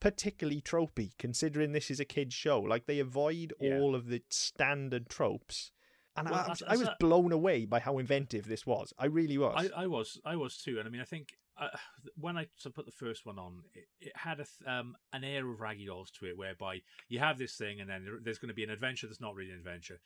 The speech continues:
Speaker 2: but it's done so much better. And I think the first, the first couple are quite, um, as I say,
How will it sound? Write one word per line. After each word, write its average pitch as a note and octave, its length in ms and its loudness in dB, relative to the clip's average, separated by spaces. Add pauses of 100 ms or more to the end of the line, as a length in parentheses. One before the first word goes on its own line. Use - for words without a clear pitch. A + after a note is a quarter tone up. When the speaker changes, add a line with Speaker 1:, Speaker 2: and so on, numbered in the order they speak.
(260)
Speaker 2:
but B2+ 100 0
it's - 140 -6
done A#2 200 -4
so A2+ 220 -6
much G#2 240 -10
better. E2+ 320 -10 (420)
And A#2+ 160 0
I B2 40 -6
think B2+ 200 -10
the B2 100 -6 (520)
first, D3+ 460 -8 (140)
the - 80 -14
first G#3 300 0
couple A#2 280 -2
are G#2+ 160 -2
quite, - 420 -6 (200)
um, G2 460 -10 (120)
as A#2+ 140 -8
I A2 40 -4
say, G2+ 100 -8